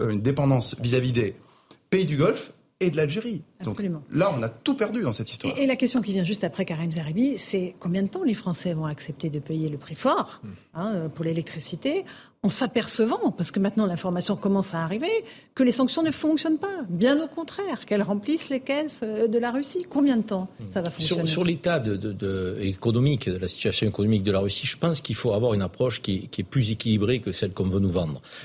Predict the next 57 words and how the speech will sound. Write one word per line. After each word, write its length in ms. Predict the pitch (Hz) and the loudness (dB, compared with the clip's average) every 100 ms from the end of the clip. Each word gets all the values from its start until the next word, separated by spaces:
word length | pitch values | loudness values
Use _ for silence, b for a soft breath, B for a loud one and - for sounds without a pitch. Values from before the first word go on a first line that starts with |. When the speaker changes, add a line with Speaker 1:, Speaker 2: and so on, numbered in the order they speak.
| - | -8
Speaker 3:
Certains 340 | - - 131 | -6 0 2
nous 220 | 131 101 | 2 2
expliquent 540 | 98 - 127 135 - - | 0 0 0 0 -2 -2
que 140 | 110 | -2
c'est 160 | - 104 | 0 0
l'effondrement. 680 | 101 104 123 110 202 175 78 - b b - | 2 0 2 2 2 0 -4 -14 b b -4
Speaker 2:
Oui. 80 | 143 | 0
Speaker 3:
Le 80 | 107 | 2
F 100 | - | 4
M 100 | 127 | 4
I 40 | 180 | 4
l'avait 200 | 104 147 | 4 0
prévu. 420 | - 139 104 80 b b b - | 0 -2 -2 -8 b b b -2
Et 80 | |
d'autres 280 | 98 156 131 | 2 4 4
nous 120 | 113 | 2
disent 180 | 101 139 | 4 2
non, 140 | 135 156 | 4 4
non, 120 | 151 | 4
non, 200 | 147 139 | 4 2
ça 160 | - | 0
va 80 | 98 | -2
très 180 | - 98 | -2 0
bien, 340 | 110 143 147 127 | 2 4 2 2
euh, 120 | 101 | 2
de, 140 | 95 | 2
qu'il 300 | 90 107 98 | 0 0 2
remplit 220 | 95 98 120 | 2 2 2
Speaker 2:
Mhm. 40 | |
Speaker 3:
les 80 | 98 | 2
caisses. 200 | 95 82 - | -2 -8 -12
Je 100 | - | -2
pense 120 | 170 | 2
Speaker 2:
Les 60 | 220 | 4
Speaker 3:
que 60 | 247 | 6
la 60 | |
Speaker 2:
économistes 320 | - - 294 359 | 6 6 6 6
Speaker 3:
vérité 120 | 269 | 4
Speaker 2:
ont 60 | 262 | 4
Speaker 3:
est, 100 | 196 | 4
Speaker 2:
deux 140 | 320 | 2
versions 300 | 285 294 302 | 2 0 0
complètement 320 | 294 269 254 | 0 0 2
Speaker 3:
je 60 | 226 | 4
pense 200 | 170 165 | 4 2
Speaker 2:
différentes. 180 | - - | -2 -6
Speaker 3:
que, 40 | |
je 60 | - | -4
pense 240 | 143 135 | -2 -2
que 80 | - | 0
la 80 | 113 | 2
vérité 360 | 107 101 98 107 | 4 4 2 0
se 120 | 98 | -2
situe 300 | - 87 95 | -4 -2 0
entre 220 | 90 90 | 0 0
les 100 | 82 | -2
deux. 140 | 76 | -4